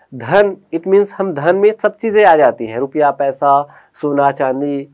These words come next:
हीरे जवाहरात, सारी चीज़ें, यानी धन को हम नहीं गिन सकते। हाँ, लेकिन रुपीज की यदि बात आएगी तो यहाँ पे आ जाता how many rupees, यानी मनी की जगह, जगह पे हमने लिखा रुपीज, तो रुपया को हम गिन सकते हैं, एक रुपया, दो रुपया, दस रुपया, बीस रुपया, सौ रुपया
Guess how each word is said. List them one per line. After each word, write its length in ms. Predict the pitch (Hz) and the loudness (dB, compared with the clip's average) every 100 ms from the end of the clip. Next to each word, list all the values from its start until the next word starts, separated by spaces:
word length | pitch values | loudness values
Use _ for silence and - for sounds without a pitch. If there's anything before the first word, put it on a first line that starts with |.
| - | -4
हीरे 200 | 147 143 | 0 2
जवाहरात, 480 | 135 127 123 127 - | 4 2 2 0 -2
सारी 240 | - 147 139 | 0 0 0
चीज़ें, 360 | 139 107 101 - - | -6 -10 -12 -14 -4
यानी 180 | 139 156 | 0 0
धन 240 | 135 175 | -2 -4
को 100 | 185 | 0
हम 100 | 202 | -2
नहीं 180 | 190 175 | 0 -2
गिन 160 | 165 147 | -2 -4
सकते। 360 | 110 - - _ - _ | -8 -12 -20 _ -20 _
हाँ, 280 | - 185 107 | 0 2 2
लेकिन 420 | 123 156 175 208 202 _ 139 | -2 -2 -2 -4 -8 _ -2
रुपीज 440 | 147 170 233 233 | 0 0 0 -2
की 100 | 233 | 0
यदि 180 | 208 202 | 4 6
बात 280 | 165 160 156 | 6 6 6
आएगी 320 | 123 101 - _ _ - | 2 0 -16 _ _ -6
तो 60 | |
यहाँ 320 | 151 139 156 | -2 -2 -4
पे 120 | 170 175 | 0 2
आ 60 | |
जाता 420 | 143 139 143 202 208 _ _ - - | 4 2 2 -2 -4 _ _ -12 2
how 180 | 180 208 | 6 6
many 320 | 196 196 247 262 - | 4 0 -2 -6 -6
rupees, 320 | 151 160 123 | -4 -4 -4
यानी 140 | 156 165 | -2 2
मनी 220 | 170 208 | 2 2
की 120 | 214 | 0
जगह, 360 | 202 196 190 156 | 0 0 -2 -2
जगह 300 | 160 175 190 | 2 4 2
पे 160 | 202 | 2
हमने 260 | 185 170 185 | 0 0 0
लिखा 260 | 175 170 | 0 -2
रुपीज, 520 | 165 175 175 214 143 - _ _ _ - | -2 -2 0 -2 -2 -6 _ _ _ 2
तो 100 | 202 | 6
रुपया 320 | 185 185 202 | 6 4 2
को 140 | 220 220 | 4 2
हम 120 | 202 | 2
गिन 140 | 220 | -2
सकते 280 | 202 185 - | 0 0 0
हैं, 80 | 185 | -2
एक 60 | |
रुपया, 260 | 190 185 190 | -2 0 0
दो 180 | 165 180 | 4 2
रुपया, 240 | 175 185 | 0 -2
दस 260 | 160 175 185 | 0 0 -2
रुपया, 280 | 175 185 175 | -4 0 0
बीस 280 | 139 180 | 0 -4
रुपया, 240 | 170 165 175 | -4 -6 -6
सौ 220 | - 180 | 0 2
रुपया 300 | 175 170 170 | 2 -2 -4